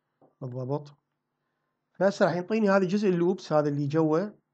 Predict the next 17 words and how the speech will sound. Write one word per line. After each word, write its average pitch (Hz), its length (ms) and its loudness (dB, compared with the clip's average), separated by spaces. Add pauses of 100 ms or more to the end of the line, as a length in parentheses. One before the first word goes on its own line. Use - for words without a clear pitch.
مو 165 100 -4
الأخضر، 143 280 -2
الأخضر 156 280 0
بعد 156 160 0
ما 170 60 -4
دا 151 80 -2
يشتغل. 139 560 -6 (680)
هذا 170 200 2
الجزء 160 260 -8
هو 165 220 -4
باللوب، 147 400 -6 (200)
أوكي، 143 200 -4
بس 160 160 -4
يعطيني 190 260 -4
نفس 196 220 -6
النتيجة 160 260 -6
السابقة. 135 460 -4